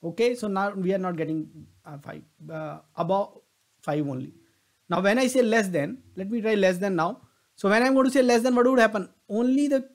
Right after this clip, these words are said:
data which is below five is going to satisfy all that condition. So one, two, three, four are the only one which is getting satisfied to that particular condition.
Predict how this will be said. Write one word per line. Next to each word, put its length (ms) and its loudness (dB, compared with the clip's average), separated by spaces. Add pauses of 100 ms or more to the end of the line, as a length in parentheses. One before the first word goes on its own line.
(140)
data 300 2
which 160 -6
is 160 -4
below 360 2
five 320 0
is 120 -4
going 160 -4
to 80 -2
satisfy 400 -6
all 200 0
that 160 -6
condition. 440 -6 (500)
So 320 -6 (1120)
one, 280 2
two, 120 0
three, 220 -2
four 220 2
are 120 4
the 120 2
only 260 2
one 160 4
which 160 -2
is 100 -6
getting 400 -4 (320)
satisfied 680 0
to 80 -4
that 240 -2
particular 320 -4
condition. 520 -4